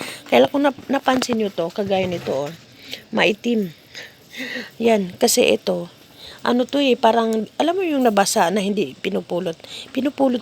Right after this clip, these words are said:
ko po yan, pero ano yan, iniipon. Kaya yu-, yun po ang dahilan talaga. Pero yung iba dyan, ano talaga to,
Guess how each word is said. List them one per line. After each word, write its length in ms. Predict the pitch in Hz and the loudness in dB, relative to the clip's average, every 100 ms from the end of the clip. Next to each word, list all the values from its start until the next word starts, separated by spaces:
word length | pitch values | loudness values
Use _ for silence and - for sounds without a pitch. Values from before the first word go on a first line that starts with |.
| - | -2
ko 80 | |
po 160 | 220 190 | 0 2
yan, 160 | 185 190 | 2 2
pero 320 | 208 202 185 | 0 2 2
ano 160 | 165 | 0
yan, 320 | 165 170 170 - | -2 -4 -4 -4
iniipon. 640 | 196 160 202 - 185 170 165 - - - - | -2 0 -2 -4 -8 -8 -12 -18 -18 -18 0
Kaya 320 | 233 247 240 | 6 8 8
yu-, 160 | 254 247 - | 6 0 -4
yun 160 | 262 233 | -2 2
po 160 | - | 2
ang 80 | 208 | 2
dahilan 320 | 214 190 196 | 0 -2 -4
talaga. 400 | 180 180 180 196 | -4 -6 -6 -6
Pero 240 | - 302 349 | 0 0 0
yung 160 | 339 | -2
iba 240 | 262 190 190 | -4 -2 -2
dyan, 320 | 165 143 165 - - - - - - | -2 -4 -6 -12 -14 -10 -10 -8 -2
ano 240 | 262 285 | -2 0
talaga 400 | 240 208 175 151 | 2 2 0 -6
to, 240 | - 180 | -6 -6